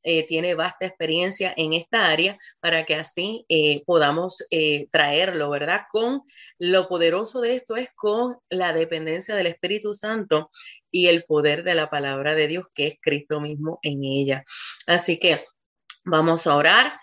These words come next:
para que así el Espíritu Santo traiga lo que tiene para nosotros hoy con la temática de depresión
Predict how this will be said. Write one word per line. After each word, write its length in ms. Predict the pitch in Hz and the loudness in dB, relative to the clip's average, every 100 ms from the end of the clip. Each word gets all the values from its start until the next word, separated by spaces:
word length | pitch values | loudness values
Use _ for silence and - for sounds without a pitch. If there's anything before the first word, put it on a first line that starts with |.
| - - | -10 2
para 260 | 185 175 | 4 4
que 120 | 175 | 2
así 200 | 160 - | -2 2
el 100 | 240 | 2
Espíritu 420 | 233 226 247 240 233 | 2 0 -2 -2 -4
Santo 320 | 226 220 196 | -4 -8 -2
traiga 500 | 190 190 185 202 - _ _ | 0 2 0 -4 -8 _ _
lo 140 | 185 180 | 0 2
que 120 | 170 | 2
tiene 220 | 160 175 | 2 0
para 200 | 190 185 | 0 0
nosotros 420 | 185 185 185 185 220 | -2 -4 -4 -2 2
hoy 300 | 262 269 - _ _ _ | 0 0 -8 _ _ _
con 400 | - 277 302 330 - - | 4 4 4 -4 -6 4
la 220 | 214 262 | 6 6
temática 800 | 285 233 208 220 220 226 214 220 170 | 2 2 0 0 -4 0 0 0 -4
de 420 | 170 147 175 214 | -2 0 -2 -10
depresión 1120 | 165 151 170 208 208 208 - 185 180 175 185 | -12 -4 -4 -2 -4 -4 -6 -6 -4 -4 -6